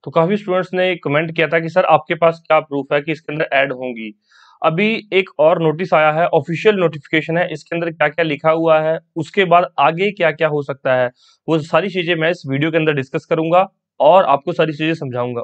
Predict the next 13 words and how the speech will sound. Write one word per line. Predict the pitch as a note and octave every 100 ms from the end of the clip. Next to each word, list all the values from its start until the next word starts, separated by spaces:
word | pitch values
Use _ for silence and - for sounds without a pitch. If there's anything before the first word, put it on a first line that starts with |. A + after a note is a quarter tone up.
| C3+
उसके | D3+ F#3+
बाद | F3+ F#3
आप | E3 D3+
लोगों | D#3+ D#3+
ने | E3+
सारी | F3 D3
चीजें | D3 D#3+
समझने | D3+ C#3 C3+ D3
के | D3
बाद | C3+ D3 E3 _ _ _ -
अपनी | C#3+ F#3
तैयारी | E3+ D3+ D#3
को | D3+